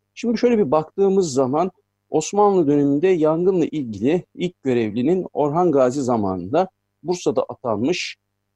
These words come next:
ve bin üç yüz altmış bir yılında fethedildikten sonra başkent yapılan Edirne'de Muradiye Camii avlusundaki uzun bir ağaç gözleme kulesi olarak kullanıldığını görüyoruz. İlk görevli Orhan Gazi zamanında atanmış,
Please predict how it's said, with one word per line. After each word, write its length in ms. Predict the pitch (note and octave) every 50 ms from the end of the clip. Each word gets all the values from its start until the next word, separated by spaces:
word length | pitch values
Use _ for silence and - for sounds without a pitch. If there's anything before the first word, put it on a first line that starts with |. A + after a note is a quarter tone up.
| _ -
ve 180 | D3 E3 C#3+ C3
bin 100 | E3 F3
üç 160 | F3 - -
yüz 80 | D3+
altmış 400 | E3+ D#3 - - - - - -
bir 80 | G#3 F3+
yılında 400 | D#3+ C#3+ B2 A#2+ A#2 B2+ D3+ E3 -
fethedildikten 720 | - E3 D#3 F3+ E3+ D3+ E3 C#3 C3 C#3 - - E3 E3+ E3+
sonra 300 | - - C#3 B2 A2+ G2
başkent 460 | D#3 E3 - - D#3 B2+ A#2+ - -
yapılan 340 | B2 - - A#2 A2+ G#2+ -
Edirne'de 460 | - C3 B2 D#3+ E3+ D3 B2 G#2 D3 D#3+
Muradiye 500 | D#3 C#3 D3 D#3+ E3+ D3+ C3 B2+ A#2 G2
Camii 400 | G#2 B2+ B2+ A#2+ A#2 A2+ G#2+ -
avlusundaki 680 | C3 C3+ C3+ B2+ A#2+ - - B2 A#2+ A#2+ A#2+ - E3+ -
uzun 320 | - D#3 D3 E3+ F3+ E3+
bir 120 | D3+ D#3 - -
ağaç 440 | - C3+ C#3 D3+ E3+ - - - - - -
gözleme 380 | A2 B2 B2+ A2+ C3+ D3+ E3
kulesi 380 | D#3+ - - B2+ G#2+ - - - -
olarak 340 | A#2+ A#2 B2 D3 E3 - _
kullanıldığını 680 | - B2+ B2+ A#2 A2 G#2+ G2+ F2+ A#2 C3 F3+ G3 A3 - _ _ _ _ _ _ _ _ _
görüyoruz. 580 | A#2 A#2+ A#2 G#2+ G#2 F2 - - - - - - _ _ _ _ _ _ _ _ -
İlk 200 | F#3 F3 - -
görevli 500 | C#3 B2 A2 G#2+ G2+ F#2+ A#2 E3 F3+ - - -
Orhan 340 | C3+ C3 A#2+ C#3 D#3+ E3
Gazi 240 | E3 E3 D#3+ D#3+ D3
zamanında 400 | D3+ E3 E3 E3 E3 E3 E3+ E3
atanmış, 500 | E3 E3 - E3+ E3 F#3 G3+ G#3 G#3 -